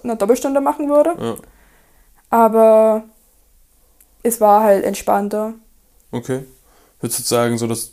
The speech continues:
Speaker 2: du das Schulsystem dort oder hier besser findest, wenn's um den Lernaspekt geht?
Speaker 1: Äh, ums Lernklima dort, aber ums Endergebnis hier.
Speaker 2: Okay.
Speaker 1: Weil, ähm,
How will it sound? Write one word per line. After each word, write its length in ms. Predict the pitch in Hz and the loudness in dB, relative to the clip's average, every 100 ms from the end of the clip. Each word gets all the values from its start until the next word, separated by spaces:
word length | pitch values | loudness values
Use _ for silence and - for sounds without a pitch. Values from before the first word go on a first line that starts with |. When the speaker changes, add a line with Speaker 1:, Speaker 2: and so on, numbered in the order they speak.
| _ | _
Speaker 2:
du 140 | 117 | -6
das 160 | 117 117 | -4 -4
Schulsystem 560 | - 135 127 - 123 120 | -2 -2 -2 -4 -4 -2
dort 180 | 143 117 | -2 -2
oder 100 | 120 | -6
hier 240 | 123 117 | -6 -4
besser 300 | 120 117 131 | -4 -4 -4
findest, 380 | - 131 123 - | -4 -4 -4 -4
wenn's 160 | 123 117 | -6 -6
um 80 | |
den 80 | 117 | -6
Lernaspekt 640 | 113 120 113 - - 113 - | -4 -4 -6 -10 -14 -18 -12
geht? 220 | 107 104 - - - - - | -10 -12 -18 -20 -20 -16 -4
Speaker 1:
Äh, 460 | 226 214 214 214 220 - - _ - _ _ _ _ | 0 4 4 2 -6 -16 -20 _ -20 _ _ _ _
ums 260 | 233 220 220 | -4 -4 -2
Lernklima 720 | 214 214 214 240 254 302 285 | -2 -2 -4 -2 0 0 -2
dort, 480 | 277 220 277 320 - | 0 2 2 0 -6
aber 180 | 240 226 | -6 -4
ums 340 | 220 220 - - _ - | -4 -6 -12 -14 _ -6
Endergebnis 800 | 226 233 247 233 233 226 226 - | -2 2 2 2 2 0 -4 -4
hier. 320 | 233 262 359 - - | -2 -2 -4 -10 -14
Speaker 2:
Okay. 260 | 110 123 123 _ _ - | -10 -8 -10 _ _ -6
Speaker 1:
Weil, 760 | 226 214 214 214 214 214 208 - | -2 0 0 0 0 0 -2 -2
ähm, 500 | 220 214 208 208 | -4 -2 -4 -6